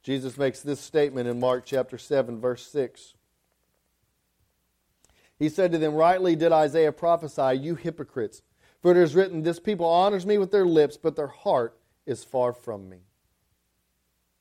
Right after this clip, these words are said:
I believe that there are many within the church who think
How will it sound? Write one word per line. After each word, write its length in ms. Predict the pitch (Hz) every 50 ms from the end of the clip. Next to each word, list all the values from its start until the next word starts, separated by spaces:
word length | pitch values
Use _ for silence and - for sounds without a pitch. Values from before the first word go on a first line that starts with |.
| _ _ _ _ _ _ _ _ _ _ _ -
I 140 | 123 143 156
believe 380 | 151 151 151 156 151 151 135
that 160 | 135 139 131
there 160 | 147 143 139 139
are 40 |
many 220 | 139 151 160 165 160
within 300 | 156 151 143 151 151 156
the 80 | 160
church 760 | 143 - - - 143 117 110 107 113 - - - - - - _ _ _ _ _ _ _ _ -
who 120 | 156 156
think 720 | 143 - - _ - 240 240 185 147 123 127 _ _ _